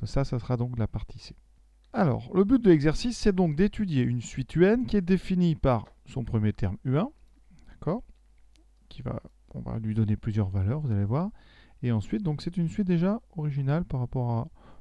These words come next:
beaucoup de sujets. Hein, n est supérieur ou égal à un. Donc, on commence, on commence pas en zéro, on commence à un. Bon, ça, rien de choquant. Et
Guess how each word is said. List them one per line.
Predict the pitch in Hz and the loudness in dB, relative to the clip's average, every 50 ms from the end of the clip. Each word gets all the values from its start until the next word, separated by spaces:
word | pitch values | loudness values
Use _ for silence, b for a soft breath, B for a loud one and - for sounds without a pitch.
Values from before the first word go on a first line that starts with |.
| B - | B -8
beaucoup | - 135 - 156 | -6 -6 -4 -4
de | - | -6
sujets. | - 131 113 127 165 208 - - | -4 -2 -2 -2 -2 -2 -4 -6
Hein, | 139 - - | -8 -6 -4
n | - 156 165 | -2 -2 0
est | 151 135 | -2 -2
supérieur | - - 147 - 156 165 | -4 -6 -2 -2 0 0
ou | 151 | 0
égal | 127 151 151 143 | 0 0 0 0
à | 131 107 | 0 0
un. | 104 | -2
Donc, | 104 107 - - | -4 -6 -6 -6
on | 123 | -6
commence, | 127 131 - - - - - - | -6 -6 -6 -8 -14 -16 -10 -8
on | 147 | -8
commence | 135 - 151 160 151 - | -6 -4 -4 -4 -4 -2
pas | - 175 | 0 0
en | 165 | 0
zéro, | 156 160 165 180 202 | 2 2 2 2 2
on | |
commence | 196 - 165 165 160 151 - - | 2 0 0 0 0 -2 0 0
à | 110 | 0
un. | 107 113 135 190 226 - B B B B B B B B - | 2 2 2 0 -2 -4 B B B B B B B B -10
Bon, | - 107 | -10 -10
ça, | - - 117 | -8 -8 -8
rien | 113 117 123 | -6 -4 -4
de | 120 110 | -4 -4
choquant. | - 123 117 - 196 247 - | -2 -4 -2 -2 -4 -4 -2
Et | 175 190 220 233 | -2 -2 -2 -2